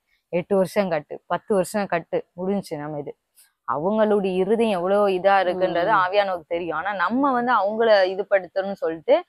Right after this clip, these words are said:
Speaker 1: நம்ம தான் வந்து உள்ள வந்து விழுந்துரும். அதனால அந்த விஷயத்துல ரொம்ப இக்னோரன்ஸ்
Speaker 2: ம்.
Speaker 1: வந்து இருக்கவே கூடாது. ரொம்ப, ரொம்ப அது தவறான ஒரு விஷயம்.
Speaker 2: அடுத்து நாலாவது பார்த்தோம் அப்படின்னா வந்து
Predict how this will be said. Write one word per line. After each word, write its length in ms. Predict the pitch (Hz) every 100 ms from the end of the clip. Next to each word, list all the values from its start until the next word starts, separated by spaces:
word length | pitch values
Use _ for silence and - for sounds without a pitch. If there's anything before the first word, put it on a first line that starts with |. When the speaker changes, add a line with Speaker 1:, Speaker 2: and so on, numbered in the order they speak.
| _ - _
Speaker 1:
நம்ம 280 | 190 208 214
தான் 160 | 240
வந்து 320 | 214 190 208
உள்ள 240 | 175 165 160
வந்து 220 | 156 160
விழுந்துரும். 400 | 151 143 139 - _ _ _ _
அதனால 200 | 175 190
அந்த 200 | 160 202 262
விஷயத்துல 520 | 220 - 185 190 202
ரொம்ப 300 | 156 160 196 220 170
இக்னோரன்ஸ் 640 | 165 175 226 254 247 220
Speaker 2:
ம். 60 | 185
Speaker 1:
வந்து 140 | 170
இருக்கவே 400 | 180 156 - 165
கூடாது. 320 | 180 143 143 143
ரொம்ப, 280 | 147 165 196
ரொம்ப 280 | 190 196 196
அது 180 | 156 143 143 135
தவறான 520 | 143 143 151 170 180
ஒரு 160 | 151 135
விஷயம். 340 | 139 - 147 - _
Speaker 2:
அடுத்து 300 | 254 320 330
நாலாவது 440 | 226 233 254 220
பார்த்தோம் 320 | 180 170 202
அப்படின்னா 340 | 175 170 180 185
வந்து 300 | 165 170